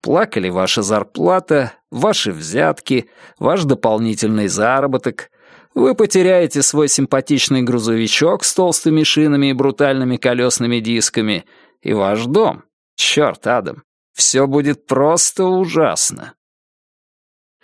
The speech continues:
«Хватит этого вашего дерьма», — говорит Стоун, пытаясь набраться мужества и выглядеть волевым, жёстким мужчиной, но голос у него предательски дрожит. Агентам его почти жаль.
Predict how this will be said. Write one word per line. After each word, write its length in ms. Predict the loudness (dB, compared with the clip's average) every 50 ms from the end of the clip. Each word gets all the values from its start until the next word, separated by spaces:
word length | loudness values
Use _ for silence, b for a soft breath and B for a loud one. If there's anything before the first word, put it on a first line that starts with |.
| B B B B B B
«Хватит 800 | B B -4 -2 -2 0 2 2 2 2 2 0 0 0 0
этого 420 | 0 0 0 0 0 0 0 0 -2 B B B B B B B
вашего 560 | -6 -2 0 2 2 2 2 2 2 2 2 2
дерьма», — 540 | 2 2 2 4 4 4 4 2 0 -2 B B B B B B B -4
говорит 460 | -2 0 2 2 2 0 0 -2 -2
Стоун, 440 | -4 -2 0 2 2 2 2 0 -2
пытаясь 460 | -2 -6 -4 0 0 0 0 0 0
набраться 540 | 0 0 0 0 0 0 0 -2 -2 0 0
мужества 560 | 2 2 2 2 2 0 -2 -2 0 0 0
и 160 | 0 0 0
выглядеть 580 | -2 -2 -2 0 0 2 0 0 0 -4 -6 -2
волевым, 680 | 0 0 2 2 0 0 2 2 2 2 2 0 -2
жёстким 600 | -2 -2 -2 0 0 -2 -2 -2 0 0 2 2
мужчиной, 640 | 2 2 2 0 0 0 2 2 2 0 -2 -6 B B B B B B B
но 160 | -8 -6 -6
голос 320 | -2 -2 0 0 0 2 2
у 40 |
него 180 | 2 2 0 0
предательски 720 | 0 0 0 0 0 0 -2 -2 -4 -4 -4 -4 -2 -4
дрожит. 600 | -2 0 -2 -2 -2 -4 -6 -10 -14 -16 -20 -20 _ _ _ _ _ _ _ _ _ -8
Агентам 580 | -8 -6 -4 -2 0 0 0 0 0 0 0
его 320 | 2 2 2 2 0 0 -2
почти 500 | -2 -2 -2 -2 -2 -2 -2 0 0 0
жаль. 340 | 0 0 -2 -2 -2 -6